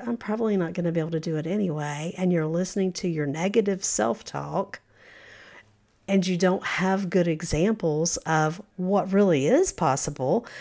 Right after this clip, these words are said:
and how to set yourself up to succeed,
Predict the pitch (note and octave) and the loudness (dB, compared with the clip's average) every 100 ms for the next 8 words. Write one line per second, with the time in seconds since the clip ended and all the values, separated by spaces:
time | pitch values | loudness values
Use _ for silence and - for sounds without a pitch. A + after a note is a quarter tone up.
0 | - - F3 D#3+ E3 D#3+ - _ - - | -18 -6 -2 0 -2 -6 -14 _ -10 -6
1 | - F#3 G#3+ D#4 F4 C#4 - - E3 D3+ | -4 0 4 4 2 0 0 2 4 2
2 | D3 - D#3 C3+ D#3 D#3+ - C3+ C3+ C3+ | 2 4 4 4 2 0 2 0 0 -4
3 | C3+ D3 - - - - D3+ - G3 B3 | -2 -2 0 -2 -4 -6 -6 -4 -2 -4